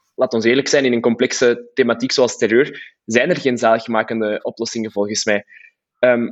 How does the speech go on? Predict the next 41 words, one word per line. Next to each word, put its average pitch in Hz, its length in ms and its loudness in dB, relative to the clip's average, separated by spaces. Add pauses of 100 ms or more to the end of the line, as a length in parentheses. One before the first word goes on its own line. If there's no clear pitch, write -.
(160)
maar 147 200 2
we 135 80 4
willen 123 160 4
vooral 135 180 4
ook 165 120 -2
wel 147 160 4
het, - 200 -6
het - 200 -14
debat - 360 -2
openen. 117 480 -2
En 127 100 -2
dan 117 160 2
bedoel 120 200 -2
ik 117 140 -4
niet 139 160 0
het 131 80 0
debat 113 300 0
zoals 135 200 2
het 120 100 -8
er 113 100 -2
vaak 113 200 2
in 120 60 -2
het 110 100 -6
parlement 113 420 2
aan 143 120 2
toe 139 180 -4
gaat 123 240 0
met 117 220 -2
voorgeschreven 123 800 0
vragen 123 420 0
en 110 120 -6
antwoorden 143 560 0
en 120 120 -2
een 113 120 -2
stemfiche 143 520 0
van 120 160 0
hoe 127 180 -2
ieder 127 200 0
parlementslid 120 540 -2
moet 107 100 -14
stemmen. 123 320 -2